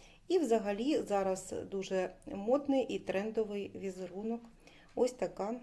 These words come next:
об'ємна сіточка. Тож давайте розберемо, як її в'язати. І ось я хочу запропонувати вам схему цього візерунка. Якщо вам буде зручно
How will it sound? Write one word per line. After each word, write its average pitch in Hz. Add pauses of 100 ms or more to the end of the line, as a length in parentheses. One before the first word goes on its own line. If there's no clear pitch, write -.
(120)
об'ємна 190 (100)
сіточка. 165 (440)
Тож 320
давайте 240
розберемо, 196 (680)
як 190
її 175
в'язати. 180 (460)
І 294
ось 226
я 214
хочу 208
запропонувати 202
вам 175
схему 208
цього 240
візерунка. 247 (1400)
Якщо 214
вам 196 (580)
буде 190 (240)
зручно 190